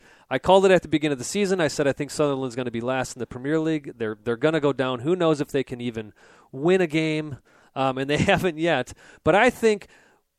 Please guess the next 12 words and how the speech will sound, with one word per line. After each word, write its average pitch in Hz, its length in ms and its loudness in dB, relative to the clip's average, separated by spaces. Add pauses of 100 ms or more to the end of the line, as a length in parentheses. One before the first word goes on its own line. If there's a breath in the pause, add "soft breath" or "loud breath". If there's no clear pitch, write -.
(100)
we've 196 220 0
seen 247 240 0
Bob 196 280 4
Bradley 180 300 4
take 156 240 -2
an 139 100 -4
Egyptian 175 460 2
team 170 300 -2
that 147 160 2
was 131 220 0
in 123 140 -4
disarray, 139 640 0